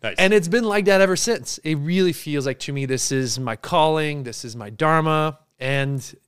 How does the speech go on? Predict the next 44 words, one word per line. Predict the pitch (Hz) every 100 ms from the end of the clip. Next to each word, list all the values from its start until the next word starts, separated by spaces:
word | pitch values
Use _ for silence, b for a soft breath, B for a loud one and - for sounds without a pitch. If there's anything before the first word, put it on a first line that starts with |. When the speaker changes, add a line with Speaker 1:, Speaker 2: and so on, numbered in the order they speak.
| _ -
Speaker 2:
there's | 143 123
been | 151
an | 143 143
effortlessness | 151 - 139 139 - 123 107
since | - 131
the | 120
beginning | 113 123 143 117
where | 110 113
people | 165 151
find | 139 160 160 160
me | 156
when | 143 131
it's | -
time. | 139 147 147
And | 127
I, | 113 _ _ _ _
I | 107 - -
nowadays | 120 117 139 117
don't | 131
have | 131
a | 117
website, | 165 - 180 160 156 - _ _
don't | 120
do | 120
social | 113 139 -
media, | 123 160 165 160
just, | 131 - - _
just | 113 -
do | 143
my | 156
thing | 143 190 185
and | 139 127 135
let | 139
people | 151 123
find | 170 214
me. | 139 123 b b 107
Speaker 1:
Yeah. | 104 - _ -
Speaker 2:
And | 156
they | 135
always | 143 131 117
do | 160 147 _ _
since | - 180 160 -
the | 135
first | - 139 139 - _